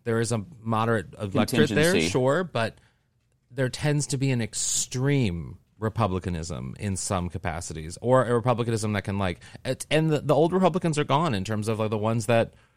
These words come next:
Speaker 1: were kind of okay with <laughs> having a gay son, or were kind of okay, you know what I mean? Like,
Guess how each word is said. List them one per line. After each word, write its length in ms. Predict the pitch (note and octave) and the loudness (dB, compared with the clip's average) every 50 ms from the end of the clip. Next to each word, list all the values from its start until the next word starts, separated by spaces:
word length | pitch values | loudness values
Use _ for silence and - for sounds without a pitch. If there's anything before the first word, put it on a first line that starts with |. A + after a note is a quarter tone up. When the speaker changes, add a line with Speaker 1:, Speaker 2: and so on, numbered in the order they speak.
| _ _ _ | _ _ _
Speaker 1:
were 100 | A#2+ A#2 | -6 -2
kind 220 | - D3 C#3 C#3+ | 0 2 2 4
of 80 | C#3+ C#3 | 6 6
okay 320 | D#3 C3 - D3 D3+ E3 | 4 4 4 4 6 8
with 160 | D3+ B2+ - | 6 6 4
<laughs> 0 | |
having 380 | E3 D#3 F3 A#2+ G#2 - C3 A#2+ | 4 0 0 0 0 2 2 2
a 20 | |
gay 220 | G2+ G#2+ G#2+ F#2+ F#2+ | 4 2 0 0 0
son, 440 | - - A2+ G2+ F#2+ F2+ F2+ F2+ | 0 2 2 2 2 -2 -4 -4
or 140 | F#2 F#2+ G2+ | -2 -2 -2
were 100 | G#2 A2 | -2 -2
kind 280 | G#2+ - - D#3+ D3 D3 | -4 -2 -2 0 2 2
of 80 | C#3 | 4
okay, 420 | D3 D3 C#3 - D#3+ D3 D3 C#3 A#2+ - - - | 4 2 4 4 4 4 4 2 0 -2 -10 -4
you 80 | - C3 | 0 2
know 60 | C#3+ | 4
what 80 | D3+ D3+ | 4 4
I 60 | D3 | 4
mean? 240 | D3 D3 D3+ D#3+ D3 | 4 2 2 4 4
Like, 260 | B2 A2 A2 - | 4 4 4 2